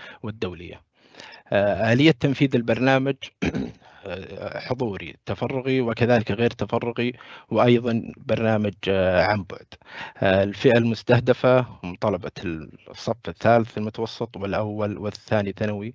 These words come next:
آه، أيضًا، آه، يجب أن يحصل الطالب على الدرجة المطلوبة في إحدى اختبارات اللغة الإنجليزية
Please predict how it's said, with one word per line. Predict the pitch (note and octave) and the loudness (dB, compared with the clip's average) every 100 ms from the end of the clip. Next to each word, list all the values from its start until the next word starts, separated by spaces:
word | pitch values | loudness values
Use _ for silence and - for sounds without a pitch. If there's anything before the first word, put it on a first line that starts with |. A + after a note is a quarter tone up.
| - - - - - - - | -16 -18 -16 -16 -16 -20 -2
آه، | G#2+ G#2 G2+ G2+ G#2 G2+ G#2+ - | 0 2 2 2 4 2 2 2
أيضًا، | B2+ C3 B2 B2+ G#2+ - - - | 4 4 2 -2 -2 -10 -20 -8
آه، | - G#2+ G#2 G#3 | -2 0 2 2
يجب | G#2 A2+ G#2 - | 0 -2 -2 -4
أن | G#2 | -2
يحصل | A2 - A2 | -4 -2 -6
الطالب | - B2 A#2+ A#2+ A#2+ | 2 4 4 2 -2
على | A2+ | -2
الدرجة | G2 A2 A#2 A2 A2 G2+ | -2 0 0 2 2 0
المطلوبة | G#2+ G#2 A#2+ G#2+ A2 | -2 -4 -6 -4 -4
في | - A2+ | -2 0
إحدى | A2+ G#2+ | 0 -2
اختبارات | - G#2 G#2+ A2 A2 - - - - - | -4 -2 2 4 2 -2 -20 -20 -8 0
اللغة | A2+ A2 G#2 | 2 2 0
الإنجليزية | F2+ G2+ G2+ G2+ A2 G#2 F#2+ | -2 -4 -6 -8 -4 0 0